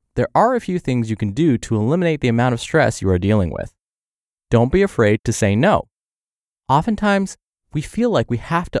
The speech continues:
always be available to help other people out. While it is important to be available for our loved ones, we have to remember to take care of ourselves too. Saying no doesn't mean you are a bad person. You just have to keep yourself from having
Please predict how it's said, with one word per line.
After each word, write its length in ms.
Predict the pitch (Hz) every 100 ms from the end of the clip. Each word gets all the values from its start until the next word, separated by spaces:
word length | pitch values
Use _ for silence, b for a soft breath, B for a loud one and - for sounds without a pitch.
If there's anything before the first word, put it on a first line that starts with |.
| _
always 360 | 135 170 185 180
be 200 | 160 156
available 580 | 135 123 123 120 117 117
to 140 | 107
help 340 | 98 117 - -
other 220 | 104 98
people 400 | - 175 180 90
out. 200 | 80 - _ _ _ _ _ -
While 220 | 113 117
it 100 | 117 -
is 200 | 180 202
important 440 | 214 - 180 -
to 80 | -
be 160 | 123 120
available 540 | 107 131 151 135 123
for 200 | - 107
our 120 | 104
loved 280 | 104 165 156
ones, 400 | 104 95 101 - -
we 120 | 113
have 260 | - 170 -
to 100 | 196
remember 360 | 175 123 113
to 100 | -
take 260 | 107 123 101
care 240 | - 156
of 80 | 160
ourselves 460 | 120 110 98 90 -
too. 280 | - 113 - _ _ _ _ _
Saying 340 | - 117 113
no 340 | 135 165 226 - _ _
doesn't 280 | 127 147 185
mean 220 | 165 165
you 120 | 139 123
are 140 | 120
a 60 | 120
bad 280 | 110 117
person. 360 | - 151 151 - _ _ _ -
You 80 |
just 180 | 104 123
have 180 | - 135
to 80 | 170
keep 260 | - 139
yourself 320 | 139 - 107 -
from 140 | 110
having 340 | 107 98 104